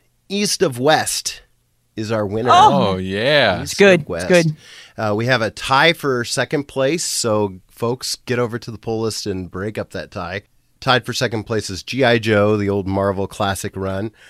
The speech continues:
Speaker 1: and Chew.
Speaker 2: Oh, Chew. Yeah.
Speaker 3: Oh, yeah. Chew and East of West, I know, are two books that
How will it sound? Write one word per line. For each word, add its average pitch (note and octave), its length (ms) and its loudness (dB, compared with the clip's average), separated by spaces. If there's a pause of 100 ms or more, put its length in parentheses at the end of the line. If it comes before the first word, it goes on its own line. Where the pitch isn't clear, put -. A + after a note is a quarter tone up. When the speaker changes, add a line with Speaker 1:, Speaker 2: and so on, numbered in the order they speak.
(280)
Speaker 1:
and G2 280 -4
Chew. F#2 580 -2 (1300)
Speaker 2:
Oh, E4 240 6
Chew. F#4+ 480 6
Yeah. A#3 300 6
Speaker 3:
Oh, G2 280 0
yeah. G2 340 2 (520)
Chew G#3 340 -2
and E3+ 140 -2
East D#3+ 260 -4
of C3 80 -6
West, G#2 340 -4 (100)
I G2+ 100 -2
know, G2+ 140 -4
are F#2+ 80 -4
two C3 180 -6
books A2+ 320 -8
that F#2+ 260 -6